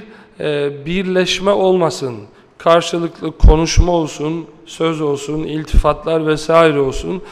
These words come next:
Kadınlar iltifat cümlelerinden fevkalade, e, müsterih olurlar, müsterihe olurlar. Dolayısıyla bu tür işte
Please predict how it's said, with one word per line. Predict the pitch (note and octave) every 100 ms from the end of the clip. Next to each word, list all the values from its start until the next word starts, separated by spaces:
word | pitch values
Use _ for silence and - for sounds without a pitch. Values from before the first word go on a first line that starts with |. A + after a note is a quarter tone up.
| - - -
Kadınlar | E3 E3+ E3 D3+ E3+ F#3 - - - _ E3
iltifat | E3 E3 D#3+ E3+ E3+ C#3+
cümlelerinden | D#3 D#3+ D#3 D#3 D3+ D#3 F#3 F#3
fevkalade, | F#3+ F#3+ F#3 D#3 C#3+ C#3 D#3+ G3+ G3+ - - - - -
e, | E2 E2 E3
müsterih | E3+ F3 - F#3 F#3 G3+ E3
olurlar, | D3 C3+ B2+ B2 A#2+
müsterihe | B2 C#3 - D3 D3+ D3+ D#3+
olurlar. | F3+ C#3 C3+ B2+ D#3+ F#3+ - - - -
Dolayısıyla | G#3+ G3+ F#3+ - G3+ D#3+ E3+ F#3 - - -
bu | A3+
tür | - - G3 G#3 -
işte | - - D3+ E3+